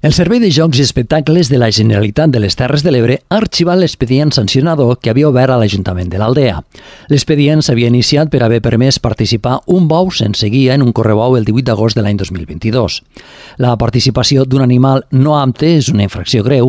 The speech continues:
que pot comportar una multa d'entre sis-cents a seixanta mil euros la inhabilitació dels denunciats per organitzar espectacles amb bous durant dos anys. El consistori de l'Aldea va justificar que el bou s'havia tret del calaix perquè feia massa hores que estava tancat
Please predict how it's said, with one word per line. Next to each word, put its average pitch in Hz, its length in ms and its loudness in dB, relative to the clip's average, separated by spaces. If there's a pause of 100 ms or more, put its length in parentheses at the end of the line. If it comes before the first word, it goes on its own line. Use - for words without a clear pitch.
que 117 80 0
pot 131 160 -4
comportar 151 400 -2
una 151 140 0
multa 139 260 0
d'entre 120 400 -2
sis-cents 156 560 0
a 143 160 0
seixanta 143 400 0
mil 190 240 2
euros 120 320 0
la 104 160 0
inhabilitació 127 840 0
dels 92 260 -8
denunciats 117 640 0 (320)
per 104 160 -2
organitzar 104 480 0
espectacles 107 680 -2
amb 87 140 -4
bous 101 240 -2
durant 95 240 -6
dos 95 160 -4
anys. 107 320 -4 (600)
El 135 120 2
consistori 131 480 0
de 123 80 2
l'Aldea 135 320 0
va 131 80 0
justificar 113 560 -2
que 123 160 -2
el 107 80 0
bou 135 240 0
s'havia 104 340 -2
tret 104 220 -4
del 104 160 -2
calaix 120 400 -2
perquè 104 240 -4
feia 113 240 -2
massa 143 320 0
hores 143 240 -2
que 101 80 -2
estava 92 240 -6
tancat 139 200 -2